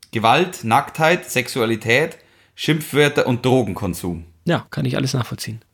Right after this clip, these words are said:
Speaker 1: Ja, aber so, sonst nix. Also sonst einfach nix.
Speaker 2: Ja, man, irgendwann muss man ja auch aufhören mit den Schlagwörtern. Da kannst du natürlich,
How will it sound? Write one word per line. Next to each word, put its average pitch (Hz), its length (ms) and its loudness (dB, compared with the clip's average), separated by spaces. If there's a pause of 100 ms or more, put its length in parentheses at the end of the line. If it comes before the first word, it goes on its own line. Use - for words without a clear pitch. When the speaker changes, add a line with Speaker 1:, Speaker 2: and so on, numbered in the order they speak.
(160)
Speaker 1:
Ja, 101 140 4
aber 101 220 2 (160)
so, - 280 -8
sonst 160 460 0
nix. 165 460 0
Also 113 180 -2
sonst 143 420 0 (200)
einfach 123 240 2
nix. - 500 -4 (100)
Speaker 2:
Ja, 117 200 -4
man, 117 240 0
irgendwann 127 340 0
muss 127 160 2
man 127 100 2
ja 117 60 0
auch - 60 -4
aufhören 135 220 2
mit 110 80 2
den 113 100 0
Schlagwörtern. 117 340 -2
Da 117 60 0
kannst 127 260 -2
du 135 60 2
natürlich, 135 460 2